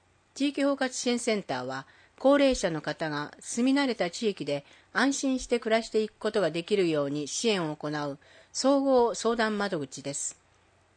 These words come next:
生活上の困りごとに対して、介護、福祉、保健、医療など、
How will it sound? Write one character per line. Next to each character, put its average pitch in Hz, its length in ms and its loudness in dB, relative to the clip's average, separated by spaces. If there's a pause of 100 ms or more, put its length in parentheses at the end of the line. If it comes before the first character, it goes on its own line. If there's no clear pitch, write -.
(160)
生 285 220 4
活 277 280 -2
上 247 220 4
の 214 200 2
困 233 240 2
り 247 80 0
ご 226 100 0
と 220 120 0
に 214 140 -2
対 208 220 0
し - 140 -8
て、 143 200 -2 (360)
介 254 260 0
護、 156 300 0 (260)
福 - 240 -4
祉、 151 380 0 (380)
保 208 120 2
健、 220 400 0 (180)
医 254 100 0
療 247 180 4
な 175 180 0
ど、 151 180 0